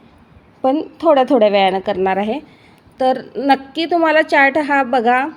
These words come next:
मी ह्याचे फोटो पण टाकीन नंतर तुमच्यासाठी. आणि ह्या चार्टनुसार करायला बघा आणि तुम्हाला हा चार्ट कसा वाटला ते सांगायला विसरू नका. आणि ह्यात काय मी ॲडिशन काय करू शकते का,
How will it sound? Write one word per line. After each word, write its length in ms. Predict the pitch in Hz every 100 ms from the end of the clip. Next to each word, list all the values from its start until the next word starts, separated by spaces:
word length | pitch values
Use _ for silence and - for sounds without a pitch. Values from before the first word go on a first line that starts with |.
| -
मी 200 | 262 285
ह्याचे 240 | 277 285
फोटो 300 | 285 254 247
पण 180 | 247 277
टाकीन 360 | 269 262 233
नंतर 320 | 233 214 208 220
तुमच्यासाठी. 680 | 220 220 208 208 208 240 - _ _ _ _ -
आणि 520 | 233 233 247 247 254 247 - _ _ _
ह्या 160 | 254 240
चार्टनुसार 580 | 247 262 262 294 294 277
करायला 360 | 285 247 262
बघा 220 | 294 240
आणि 200 | 247 262 285
तुम्हाला 240 | 277 269
हा 140 | 294 285
चार्ट 360 | 285 277 269
कसा 260 | 294 311 302
वाटला 320 | 285 285 262
ते 140 | 262 294
सांगायला 440 | 311 254 220 233
विसरू 260 | 269 277 277
नका. 280 | 226 226 254 - - -
आणि 180 | 269 294
ह्यात 180 | 311 320 -
काय 180 | 330 339
मी 160 | 339
ॲडिशन 400 | 294 277 285 302
काय 200 | 294 269
करू 200 | 277 262
शकते 400 | 277 262 - 247
का, 200 | 247 226